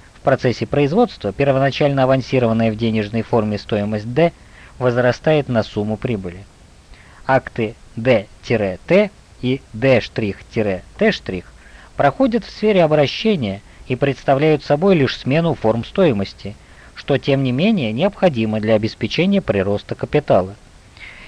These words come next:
Именно стремление получить прибыль толкает бизнесмена к тому, чтобы непрерывно пускать свой капитал в кругооборот.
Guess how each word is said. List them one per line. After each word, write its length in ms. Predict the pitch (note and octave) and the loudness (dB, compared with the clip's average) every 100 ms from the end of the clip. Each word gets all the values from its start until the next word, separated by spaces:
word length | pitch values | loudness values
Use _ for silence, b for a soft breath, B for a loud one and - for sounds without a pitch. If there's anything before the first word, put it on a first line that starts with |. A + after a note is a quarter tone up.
| B | B
Именно 460 | G3+ C4 B3+ A#3+ G#3 | 2 4 6 4 2
стремление 640 | - G3 F#3+ G#3 G3+ F3+ | 0 2 4 4 4 2
получить 520 | D#3 D#3+ D3 F#3 D#3 | 2 2 2 -4 -4
прибыль 420 | - F#3+ D#3+ A2+ | -2 0 0 0
толкает 460 | G2 A2 A2 C#3+ A#2+ | 0 0 2 2 2
бизнесмена 640 | G#2 G#2+ A2 - C#3 C#3+ | 0 -2 -2 -2 -2 -2
к 80 | - | -2
тому, 340 | - G2+ G#2 B2+ | 0 0 0 -4
чтобы 240 | - C3 | -4 -2
непрерывно 540 | B2+ A#2 C#3 F3 E3 | -2 0 2 2 0
пускать 400 | B2+ A2+ - A#2+ | -4 -4 0 0
свой 180 | - G#2+ | 0 -4
капитал 480 | G2+ G2+ G2 - G#2+ | -4 -6 -4 0 0
в 80 | - | 0
кругооборот. 640 | A#2 G2+ G#2 G#2+ C3+ G2+ | -4 0 2 2 2 0